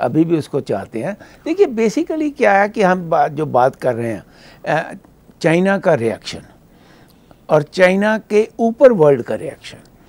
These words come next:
ये जो बात है, ये एक बहुत बड़ी बात है कि चाइना की जो अब थिंकिंग है, या तो उनको बिल्कुल हंड्रेड परसेंट चेंज करनी पड़ेगी, उनको दुनिया के साथ चलना पड़ेगा, और उनकी ये, ये जो सोच है कि नहीं,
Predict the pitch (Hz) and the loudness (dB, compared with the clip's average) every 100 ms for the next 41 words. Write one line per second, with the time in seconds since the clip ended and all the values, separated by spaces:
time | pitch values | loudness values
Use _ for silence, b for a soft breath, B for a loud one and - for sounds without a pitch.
0 | b b 214 247 359 311 247 175 202 220 | b b -4 2 2 2 4 4 4 2
1 | 214 208 185 160 165 196 160 147 127 107 | 4 2 2 0 0 0 -2 0 -2 -2
2 | 131 147 170 - - 170 202 226 240 226 | -2 -4 -6 -4 -2 0 0 -4 -4 -8
3 | b b b 233 190 180 180 214 - _ | b b b -6 -2 4 6 4 0 _
4 | 190 196 - 156 151 208 190 135 87 - | -4 -4 -6 -2 -2 -2 -2 -2 -6 -14
5 | b b b 165 190 196 220 214 233 185 | b b b 2 2 2 0 0 -2 -2
6 | 143 190 233 254 202 147 135 165 190 - | 0 0 0 -2 0 0 -2 -4 -8 -8
7 | 180 - - 143 135 147 - 156 160 - | -8 -10 -6 -4 -4 -6 -6 -6 -6 -8
8 | 156 156 170 - b b - 180 202 139 | -8 -10 -14 -16 b b -10 -4 -4 -2
9 | 147 156 165 170 156 147 143 - 123 117 | -2 0 -2 -4 -4 -2 -4 -6 -6 -4
10 | 131 143 151 151 151 - b b b 151 | -4 -4 -4 -4 -8 -14 b b b -4
11 | 170 196 185 175 208 170 160 170 - 170 | -2 -2 -2 -2 -6 -2 -2 -4 -6 -6
12 | 180 202 185 139 139 147 160 143 131 113 | -2 0 0 0 0 0 -2 -4 -6 0
13 | 143 135 | 0 0